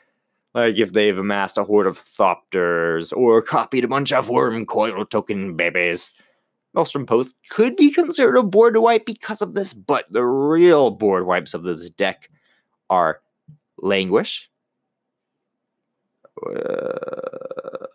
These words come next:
yes, Languish is a sorcery. You pay two black mana and two for convert mana cost of four. All creatures get minus four power and minus four toughness. Black Sun's Zenith is also there.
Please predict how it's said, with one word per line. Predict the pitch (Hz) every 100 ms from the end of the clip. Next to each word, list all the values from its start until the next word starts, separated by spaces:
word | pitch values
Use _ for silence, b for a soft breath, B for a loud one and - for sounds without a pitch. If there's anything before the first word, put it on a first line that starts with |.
| -
yes, | - 95 80 - -
Languish | 113 107 - - -
is | 92
a |
sorcery. | 85 - 117 123 - 113 90 58
You | 95 113
pay | - 107 107
two | - 160 202 240 254 - _ _ _
black | 104 127 127 -
mana | 117 113 117 - _
and | - 254 226 -
two | - 139 -
for | 120
convert | - 117 104 92
mana | 85
cost | - 87 -
of | 156
four. | - 92 90 B B B B B
All | - 143
creatures | 156 190 165 151
get | 143 -
minus | 110 123 131
four | - 135
power | - 117 135
and | 123 120
minus | 110 127 127
four | - - 131 123
toughness. | - - - - - - B B B B B _ _ _ -
Black | 87 95 101 - - - - _
Sun's | - 123 113 117 104 - - -
Zenith | 113 95 101 120 110 92 - - _ _
is | - 95
also | 90 - 85
there. | 80 85